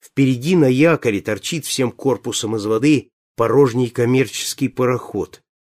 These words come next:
Тут пятьдесят футов, пароход сидит не больше двадцати. "Есть где пройти под ним", подумал лейтенант. "Эх, убрать перископ и поднырнуть под пароход!"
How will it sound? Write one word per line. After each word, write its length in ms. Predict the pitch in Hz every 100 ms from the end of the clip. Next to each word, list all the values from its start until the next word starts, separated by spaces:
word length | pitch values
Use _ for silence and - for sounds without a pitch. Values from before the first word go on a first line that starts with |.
| _ _ _ _ _ _ _
Тут 220 | 151 151
пятьдесят 580 | 143 131 120 - 139 -
футов, 400 | - 165 - -
пароход 400 | 101 107 139 -
сидит 420 | 123 117 139 -
не 80 | 120
больше 320 | 131 120 117
двадцати. 680 | 120 135 - 131 - 170 - _ _ _ _ _ _ _ -
"Есть 360 | 135 240 127
где 120 | 123
пройти 480 | - 120 135 - 160
под 360 | - 139 147 123
ним", 420 | 135 135 110 80 _
подумал 380 | 87 98 92 90
лейтенант. 680 | 92 87 104 98 - - _ _ _ _ _
"Эх, 380 | 247 240 - -
убрать 460 | 120 135 269 - -
перископ 640 | 147 131 - 269 247 - _ _ _ _
и 100 | 277
поднырнуть 760 | - 247 170 220 240 277 240 -
под 180 | 160 -
пароход!" 560 | 190 180 - - -